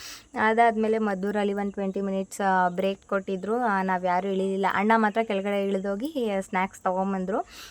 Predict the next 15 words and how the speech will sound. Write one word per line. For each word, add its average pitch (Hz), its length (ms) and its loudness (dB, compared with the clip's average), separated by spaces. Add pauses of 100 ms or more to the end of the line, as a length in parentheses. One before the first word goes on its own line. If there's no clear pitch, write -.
(180)
ಬಸ್ 196 260 -2
ಎಲ್ಲೆಲ್ಲಿ 226 400 6
ನಿಲ್ಸಿದ್ರು 220 400 0
ಸಿಕ್ಕಾಪಟ್ಟೆ 220 540 -4
ಸೆಕೆ 202 300 -4
ಆಗ್ತಿತ್ತು, 214 440 -4
ಎಷ್ಟು 202 360 -4
ಬಿಸಿಲಿತ್ತು. 220 560 0
ಆಮೇಲೆ 196 360 4
ಸಮೋಸ 190 380 -4
ತಂದ್ಕೊಟ್ರು, 190 540 -6 (520)
ಸಮೋಸನ 214 480 0
ತಿನ್ಕೊಂಡು, 196 580 -2
ಹ್ಮ್, 214 640 -2
ಕೂತಿದ್ವಿ. 214 580 -4